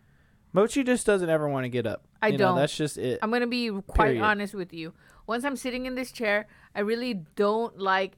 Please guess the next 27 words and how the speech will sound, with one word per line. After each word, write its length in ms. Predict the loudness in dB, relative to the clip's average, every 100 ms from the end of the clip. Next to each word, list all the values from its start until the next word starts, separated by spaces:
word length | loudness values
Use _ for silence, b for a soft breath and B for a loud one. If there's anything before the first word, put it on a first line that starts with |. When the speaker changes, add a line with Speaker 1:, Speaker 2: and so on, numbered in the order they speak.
| _
Speaker 2:
yeah, 440 | -2 2 2 2 -4 -14
see, 280 | -10 -4 -2
I 160 | 2 0
really 320 | 0 -4 -4
don't 480 | 0 2 2 0 -4
like 400 | -2 -2 -2 -8 b b -8
to 80 | -2
get 140 | 0
up 240 | 2 0 -2 -20 -12
because 400 | -6 0 2 2
I'm 280 | 0 -2 -4
connected 600 | -6 -4 -4 -4 -6 -2
to 80 | -2
all 200 | 0 -2
these 240 | -4 -12
things 540 | -12 -8 -6 -6 -8 -10 b b b -6
and 80 |
I'm, 160 | -4 -2
like, 160 | 0 0
I'm 160 | -2
drinking. 180 | -4 2
Speaker 1:
All 120 | 2
you 60 | 6
gotta 200 | 4 4
do 220 | 4 4
is 120 | 4 4
this. 360 | 4 4 -2